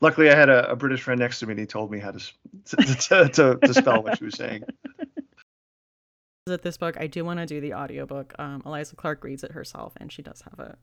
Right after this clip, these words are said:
Speaker 2: a Newcastle accent, so I think that would add a little bit
Speaker 1: Oh,
Speaker 2: to
Speaker 1: I
Speaker 2: the
Speaker 1: love listening to
Speaker 2: story.
Speaker 1: audiobooks with British accents. I, yeah. I'm, okay, I am sold.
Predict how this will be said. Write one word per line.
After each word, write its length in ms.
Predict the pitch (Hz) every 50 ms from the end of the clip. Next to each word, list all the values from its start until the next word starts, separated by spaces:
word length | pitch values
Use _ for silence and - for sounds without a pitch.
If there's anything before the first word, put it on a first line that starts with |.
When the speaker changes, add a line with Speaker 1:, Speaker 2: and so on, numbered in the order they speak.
| _ _
Speaker 2:
a 60 | - 160
Newcastle 480 | 143 135 127 - - - - - - _ _
accent, 380 | _ _ - - - - -
so 120 | - - 139
I 60 | 139
think 220 | - - 147 151
that 200 | - - - -
would 220 | - - - - - _ _ _ _ _ _ _
add 160 | 160 160 160 156
a 40 |
little 280 | 147 151 151 - - - - -
bit 120 | - - _ _ _ _
Speaker 1:
Oh, 320 | 131 127 120 117 107 101 - -
Speaker 2:
to 60 | 131
Speaker 1:
I 40 | 123
Speaker 2:
the 40 |
Speaker 1:
love 120 | 127 127 123
listening 220 | 120 - 127 123
to 40 | 120
Speaker 2:
story. 160 | 117 117 117
Speaker 1:
audiobooks 300 | 113 107 104 107 - -
with 100 | - -
British 240 | - 107 101 - -
accents. 380 | 113 107 - - - 101 - -
I, 260 | 107 101 98 95 - - _ _ _
yeah. 240 | 117 98 92 92 90 - _ _ _ _ _ _ _ _ _ _ -
I'm, 180 | 131 110 - - _ _ _ _ _ - - - - -
okay, 360 | - 135 127 139 110 95 - - _ 139 139 -
I 160 | 135 135 151
am 100 | 143 123
sold. 440 | - 139 131 131 123 110 - -